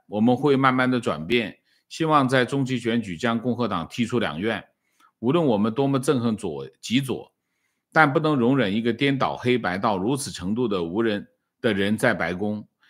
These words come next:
以美国的国力对付俄罗斯，并不需要玩无间道、下大棋。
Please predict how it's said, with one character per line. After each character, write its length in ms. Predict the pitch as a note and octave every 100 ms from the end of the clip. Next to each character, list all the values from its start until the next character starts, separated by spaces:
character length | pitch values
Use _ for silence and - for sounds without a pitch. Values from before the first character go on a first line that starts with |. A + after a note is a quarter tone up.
| _ _
以 240 | G#2 G#2+
美 220 | G#2 G#2 F#2
国 120 | B2
的 80 | C3+
国 220 | G#2 A2
力 220 | C#3 A2+
对 260 | C#2+ D#3 B2
付 160 | A#2
俄 120 | G2+
罗 140 | A#2 A#2+
斯， 160 | -
并 240 | A#2 C3+ A#2+
不 80 | G#2
需 140 | -
要 300 | B2 G#2+ F#2
玩 420 | F2 D2+ G2 A2+
无 80 | G#2+
间 220 | A#2 A2+
道、 280 | B2 A#2 - -
下 180 | -
大 220 | A#2 A#2 F#2+
棋。 380 | - C#2+ D2+